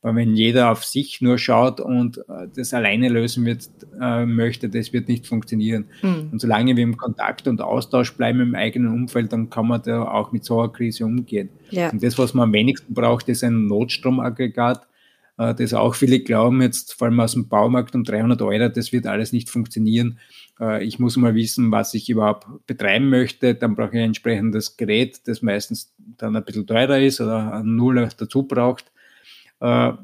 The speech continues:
Speaker 1: und dann muss ich den Treibstoff lagern, den muss ich umwälzen, weil der kaputt wird. Ich muss den regelmäßig, ähm, austauschen eben,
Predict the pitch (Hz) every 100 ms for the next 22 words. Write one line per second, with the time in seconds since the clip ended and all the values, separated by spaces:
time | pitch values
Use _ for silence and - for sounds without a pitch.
0 | - 131 127 120 - _ 101 104 120 120
1 | 113 127 110 98 104 - 135 127 113 113
2 | 123 110 117 117 117 107 135 147 135 131
3 | 123 - 131 113 110 - 117 131 135 123
4 | 127 120 _ - - 120 127 120 131 123
5 | 117 120 123 123 120 - 120 117 - 110
6 | 127 120 123 - _ _ _ _ _ _
7 | _ _ - 120 147 - 139 139 - 139
8 | 139 127 127